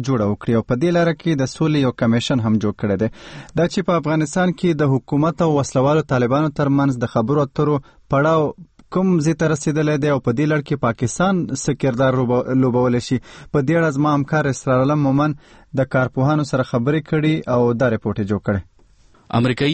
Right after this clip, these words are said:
Speaker 2: او افغان چارواکو دا خبره په ډاګه کړې چې په افغانستان کې د امنیت راوستلو لپاره یې د وسلوالو طالبانو سره اړیکې نیول شروع کړي. دا چې د رابطو دا لړۍ اوس په کوم پړاو کې ده؟ په دې اړه په پېښور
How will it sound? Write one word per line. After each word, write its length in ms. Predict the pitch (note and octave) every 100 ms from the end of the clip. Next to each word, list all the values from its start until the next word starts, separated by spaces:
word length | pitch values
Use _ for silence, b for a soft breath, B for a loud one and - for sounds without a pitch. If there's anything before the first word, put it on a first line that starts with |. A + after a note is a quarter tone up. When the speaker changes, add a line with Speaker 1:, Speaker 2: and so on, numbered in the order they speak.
| C#3
Speaker 2:
او 40 | A2+
افغان 340 | G2 B2 A#2+
چارواکو 380 | A2 G#2 A#2 A2+
دا 80 | G#2 G2+
خبره 240 | G2+ A2
په 80 | G2 G2
ډاګه 180 | G2 F#2
کړې 140 | A#2 A#2+
چې 80 | A2+
په 40 | G2
افغانستان 500 | F#2 G2 G2 - A2 A2
کې 80 | A2
د 60 | G2
امنیت 280 | G2+ G2+ - F#2+
راوستلو 320 | F#2+ - A2+
لپاره 260 | G#2+ A2+ A2+
یې 160 | A#2 A2+
د 100 | G2+ F#2
وسلوالو 460 | F#2+ G2 G#2 G2+ G2
طالبانو 380 | F#2+ G2 G#2+ G#2+
سره 180 | G#2+ G#2 -
اړیکې 320 | G#2 G2+ A2+ G#2
نیول 220 | G#2+ B2
شروع 200 | - A2+ A2
کړي. 140 | A2+ G2+ _ _ -
دا 60 | C#3+
چې 60 | D3+ C3
د 100 | A2+
رابطو 320 | A2 - B2 A2+
دا 40 | A2+
لړۍ 200 | G#2+ A2 G#2
اوس 160 | G2+ -
په 100 | G2+ -
کوم 100 | C3
پړاو 240 | G#2+ G#2+ F#2
کې 80 | F#2+
ده؟ 80 | G2 - _ _ -
په 60 |
دې 80 | G#2 G2+
اړه 120 | G2+ G2
په 40 | F#2+
پېښور 320 | F#2+ G2+ G2+